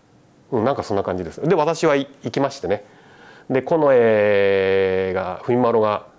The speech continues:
亡くなったっていう部屋もね、そのまま残ってて現場検証して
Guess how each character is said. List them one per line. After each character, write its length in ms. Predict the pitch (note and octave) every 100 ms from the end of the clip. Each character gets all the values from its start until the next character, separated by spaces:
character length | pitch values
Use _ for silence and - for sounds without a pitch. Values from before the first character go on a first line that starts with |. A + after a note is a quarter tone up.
| A#2
亡 140 | A2+
く 60 | C#3+
な 120 | C#3+
っ 100 | -
た 100 | C3
っ 40 |
て 180 | B2+ -
い 200 | B2+ A#2+
う 80 | A#2+ - _ _ -
部 80 |
屋 80 | D3+
も 140 | B2 -
ね、 140 | F#2 _ _
そ 140 | -
の 60 | E3+
ま 80 | E3+
ま 100 | D#3
残 180 | D3+ D3
っ 20 |
て 80 | A2
て 80 | F2
現 160 | A#2
場 80 | B2+
検 200 | C3+ A2
証 120 | E2+
し 100 | -
て 160 | -